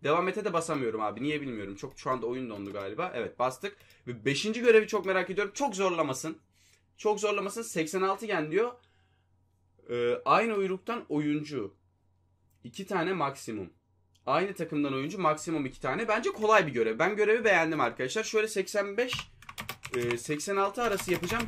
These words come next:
Hemen kurmayacağım. Tabii ucuzlardan kurmamız lazım olduğu için hemen kurmayacağım ama şöyle bir dizilişini yapalım abi. McBurney'i koydum şuraya. Diğer santraforumuz kim olsun abi? Ee, herkes pozisyonunda olmak zorunda değil zaten. Hani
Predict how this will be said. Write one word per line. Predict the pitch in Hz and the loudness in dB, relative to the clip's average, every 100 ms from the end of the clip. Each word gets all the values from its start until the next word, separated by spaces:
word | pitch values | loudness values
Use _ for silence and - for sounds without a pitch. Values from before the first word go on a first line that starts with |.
| 196 | 0
Hemen | 214 233 | 2 2
kurmayacağım. | 233 233 226 170 160 | 0 -2 0 0 0
Tabii | 190 180 | 0 0
ucuzlardan | 165 165 180 185 220 | -2 2 2 2 -2
kurmamız | 190 180 185 190 | -4 -2 0 2
lazım | 180 180 202 | 2 2 -2
olduğu | 196 196 | -4 -4
için | 190 190 | -4 -4
hemen | 190 196 | -2 -4
kurmayacağım | 226 214 185 226 | -4 -6 -4 -4
ama | 196 - - - - | -4 -4 -8 -20 -16
şöyle | - 214 247 240 | 0 6 6 4
bir | 226 175 | -4 -4
dizilişini | 180 190 196 208 208 | -4 -4 -6 -4 0
yapalım | 170 160 127 | 0 0 0
abi. | 110 110 | 0 0
McBurney'i | 160 185 190 185 175 | 0 0 -2 -2 -2
koydum | 175 170 165 175 | -2 -2 0 -4
şuraya. | 143 110 120 175 - _ _ - | -2 0 2 0 -4 _ _ -4
Diğer | 139 185 | 2 2
santraforumuz | 214 196 185 175 175 165 170 - | 2 0 0 -4 -4 -2 -2 -4
kim | 180 | -4
olsun | 147 120 117 | -2 -2 -2
abi? | 113 117 190 202 _ _ _ - | -2 -2 -4 -4 _ _ _ -4
Ee, | 113 117 135 | 0 2 2
herkes | 175 196 220 | 0 -2 -6
pozisyonunda | - 190 208 202 202 | -4 -4 -2 -4 -4
olmak | 202 208 | -2 -4
zorunda | 180 190 220 247 | -2 -4 -2 -2
değil | 226 139 | 0 0
zaten. | 113 123 | -2 -2
Hani | 120 120 | -6 -6